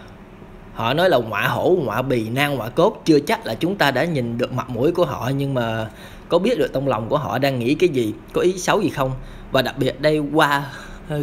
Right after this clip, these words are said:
cái ngoại hình của hai người này thì thứ nhất là cho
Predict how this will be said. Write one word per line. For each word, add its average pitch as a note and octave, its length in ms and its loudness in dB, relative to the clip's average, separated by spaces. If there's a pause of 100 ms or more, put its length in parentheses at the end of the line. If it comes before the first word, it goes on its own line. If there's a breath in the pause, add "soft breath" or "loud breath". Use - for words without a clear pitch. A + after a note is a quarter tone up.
cái F#3 100 0
ngoại C#3 220 0
hình B2+ 220 0
của C#3+ 140 2
hai D3 220 0
người C3 200 -2
này A#2+ 320 -4
thì A#2+ 280 -2 (420 loud breath)
thứ F3 80 6
nhất A3 200 0
là C3 120 0
cho C#3 460 2